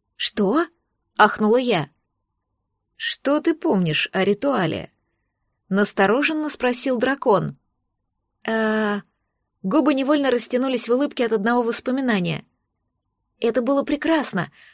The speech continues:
Такого замечательного сна я никогда не видела. Чистейшее небо, такое пронзительное и синее, а воздух настолько благоуханный и густой,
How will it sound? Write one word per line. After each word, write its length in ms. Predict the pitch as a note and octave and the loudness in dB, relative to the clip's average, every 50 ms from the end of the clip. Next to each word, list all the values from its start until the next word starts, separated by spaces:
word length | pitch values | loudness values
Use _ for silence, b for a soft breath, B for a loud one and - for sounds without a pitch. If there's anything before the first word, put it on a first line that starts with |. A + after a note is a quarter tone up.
| b b b | b b b
Такого 280 | A3+ A3+ C4+ C4+ C4 | -4 0 0 0 0
замечательного 600 | A#3 A3+ A#3+ A#3+ A#3+ C#4+ C#4+ - B3 A#3 A3+ G#3 A3 | 0 0 0 0 2 0 0 0 -2 -2 -2 0 -2
сна 480 | G#3+ - - A#3 C4+ C4+ B3 G#3+ - - | -2 -2 -2 -2 -2 0 -2 -2 -4 -4
я 260 | - F#3+ F#3 F3+ A3 A3+ | -6 -4 0 2 2 2
никогда 380 | A#3 A3 A#3+ A#3+ A#3 A3 B3 | 2 0 -2 -2 0 0 0
не 120 | A#3+ C#4 D#4 | 0 0 0
видела. 440 | D#4 C#4+ F#3 G#3 F#3 F3 E3 - b b b b b b b b | 0 0 0 0 0 0 0 -2 b b b b b b b b
Чистейшее 600 | - A3+ G#3+ - - C#4 C#4 B3 - - B3+ A#3+ | -4 -2 -2 0 0 0 0 2 2 2 2 0
небо, 340 | A#3+ C4+ D4+ C#4 G3+ G3+ | 0 0 -2 0 0 0
такое 380 | - - G#3 G#3 - B3+ B3 A3+ | 0 -2 -4 -2 2 2 2 2
пронзительное 960 | E3 - _ - A3+ A3+ A3+ A3+ G#3 A#3+ D4+ D4 C4+ C4 B3 A#3 A#3 A3+ A3+ | 0 -2 _ -4 -2 0 0 0 0 0 0 0 0 -2 0 0 0 0 -2
и 160 | - - B3 | -2 -4 -4
синее, 520 | A3 - - - C4+ C4 G#3+ G3+ F#3 D#3+ - B B B B B B B | -4 -2 -2 -2 0 0 2 2 0 0 -4 B B B B B B B
а 140 | G#3+ A3 | 2 2
воздух 500 | G#3 F#3+ A#3 D#4+ D#4 A3+ F3+ G#3 G3+ - | 2 4 2 2 4 4 4 2 2 2
настолько 420 | G3 G#3 G#3+ - E4 D#4+ D4 - A3+ | 0 -2 0 0 0 0 0 0 0
благоуханный 640 | G#3 A#3 B3 G#3 A#3 B3+ A#3+ - D4 C#4+ B3+ A#3+ A#3+ | 0 0 0 0 0 0 2 2 2 2 2 2 0
и 40 | |
густой, 460 | G#3 G3 A#3 - - - D#4+ C#4+ - | 0 0 0 -2 0 0 0 0 0